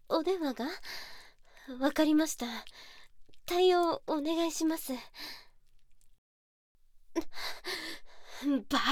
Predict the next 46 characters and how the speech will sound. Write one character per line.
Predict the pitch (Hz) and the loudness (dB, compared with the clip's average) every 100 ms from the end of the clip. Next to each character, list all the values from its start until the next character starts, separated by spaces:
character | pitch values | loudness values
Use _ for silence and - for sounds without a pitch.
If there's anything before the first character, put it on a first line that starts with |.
| 349 - | 6 8
カ！ | 285 208 214 - - - - | 6 6 4 -2 -6 -4 2
大 | 214 254 403 440 | 8 12 12 12
バ | 480 | 12
カ | 494 453 453 440 381 254 - - - - | 12 12 12 12 12 12 4 -6 -8 -8
野 | 196 | -6
郎！ | 202 285 807 - | -6 -2 2 4
何 | 285 294 | 6 8
考 | 330 | 10
え | |
て | - 349 | 10 10
ん | |
だ | 262 | 12
よ、 | 226 185 | 10 8
お | 180 | 8
前 | 233 294 | 8 10
は！ | 330 349 302 - 403 - 403 359 - - | 10 12 10 6 -2 -4 -4 -8 -10 -6
バ | 220 | 0
レ | 370 | 2
た | 403 | 2
ら | 208 - | 0 2
ど | 349 | 6
う | 466 698 | 12 10
す | - 415 | 12 10
ん | 277 | 12
だ？ | 180 202 - - - - - - - - | 8 2 -2 -12 -16 -18 -20 -20 -20 -12
私 | - 311 311 | -2 2 4
の | 302 | 4
声 | 320 220 | 6 6
聞 | - | 4
か | - 359 | 6 8
れ | 440 | 10
て | |
も | 320 208 | 8 10
い | |
い | 349 508 | 10 12
の | 508 | 12
か | 339 | 12
よ？ | 214 185 | 8 6
は？ | 226 - - - - - - - - - - - _ - - - - - 262 554 - - - - - | 4 0 -10 -12 -16 -20 -20 -20 -20 -20 -20 -20 _ -20 -20 -20 -16 -2 2 2 0 -8 -12 -14 -18
そ | - - - - 196 | -16 -14 -12 -6 0
れ | 339 | 4
は | 349 | 6
嫌 | 269 220 269 | 4 2 0
だ | 277 | 0
っ | 214 | -2
て。 | - | -6